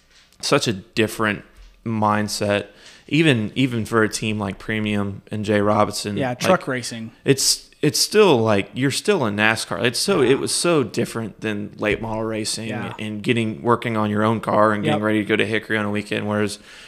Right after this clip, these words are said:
Speaker 1: you're getting ready to go to, against thirty-six of the best
Speaker 2: At what they do.
Speaker 1: at the,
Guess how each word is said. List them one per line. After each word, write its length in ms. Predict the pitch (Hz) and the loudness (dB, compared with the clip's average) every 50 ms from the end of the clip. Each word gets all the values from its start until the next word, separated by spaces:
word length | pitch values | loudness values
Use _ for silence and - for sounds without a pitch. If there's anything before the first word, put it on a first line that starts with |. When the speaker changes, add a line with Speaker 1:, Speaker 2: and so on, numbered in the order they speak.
| - - - | -20 -6 0
Speaker 1:
you're 180 | 151 160 175 | 2 2 4
getting 180 | 135 135 127 113 | 4 4 2 4
ready 180 | 110 117 113 | 4 2 2
to 60 | 107 104 | 2 4
go 240 | 110 110 107 107 104 | 4 4 4 4 2
to, 460 | 101 - - 110 107 104 104 104 - - _ _ - - - _ _ - | 0 -2 -2 -2 -2 -2 -2 -4 -6 -10 _ _ -20 -20 -20 _ _ -4
against 580 | 120 110 120 113 110 - - - - - _ _ _ _ _ _ _ _ | 0 2 2 2 0 -2 -4 -6 -8 -10 _ _ _ _ _ _ _ _
thirty-six 840 | - - - 151 143 143 135 131 117 - - - 143 120 - - - | -20 -2 4 6 6 8 6 4 0 0 0 2 2 2 0 0 -2
of 160 | 120 107 101 | -2 -2 -2
the 60 | 104 | -2
best 560 | 98 82 110 110 113 113 - - - - - - | 0 2 2 2 2 2 -2 -4 -6 -8 -6 -4
Speaker 2:
At 140 | 160 156 151 | -4 -4 -2
what 200 | 151 147 147 - | -2 -4 -4 -4
they 120 | 147 135 131 | -4 -6 -4
do. 220 | 139 131 120 113 | -4 -6 -2 2
Speaker 1:
at 240 | 120 127 - - - | 2 2 2 0 -2
the, 120 | - 113 | -4 -4